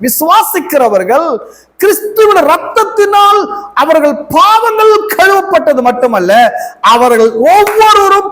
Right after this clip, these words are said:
புனிதராக மாறி இருக்கிறார்கள். கிறிஸ்தவர்கள் புனிதர்கள் என்று வேதம் சொல்லுகிறது. நாம யார புனிதரா பார்ப்போம்?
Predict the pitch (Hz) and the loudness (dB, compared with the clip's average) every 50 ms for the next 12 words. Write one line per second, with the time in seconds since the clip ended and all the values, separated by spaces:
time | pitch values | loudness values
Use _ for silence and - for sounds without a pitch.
0 | 403 - 302 339 349 349 330 339 330 320 302 277 262 254 226 214 202 185 170 160 | -6 -4 -4 -2 -2 -2 -2 0 2 2 2 2 0 -2 -2 -2 0 0 0 -2
1 | 156 - - 147 131 120 117 110 107 - - _ _ _ _ _ _ _ _ _ | -2 -4 -4 -4 -4 -4 -6 -10 -14 -18 -20 _ _ _ _ _ _ _ _ _
2 | _ _ _ _ _ _ - 208 226 226 - - 302 302 277 262 262 285 - - | _ _ _ _ _ _ -4 -4 -4 -4 -4 -6 -2 0 0 0 0 -2 -6 -4
3 | - 233 247 294 294 302 320 320 302 302 302 294 285 285 269 269 262 269 262 254 | -4 -2 0 2 2 2 2 0 0 0 -2 0 -2 0 2 2 2 2 0 -2
4 | - - 254 254 247 233 220 214 190 160 139 - - _ _ _ _ _ _ _ | -4 -4 -2 -2 0 0 -2 -2 -4 -4 -6 -8 -12 _ _ _ _ _ _ _
5 | _ 139 170 226 269 311 320 302 294 302 320 302 294 302 269 269 277 269 269 269 | _ -4 -2 -2 0 0 0 0 0 2 2 2 0 0 -2 -2 0 0 0 0
6 | 262 269 262 247 240 240 240 240 247 247 247 247 240 | 0 2 2 0 0 0 0 0 0 0 -2 -4 -6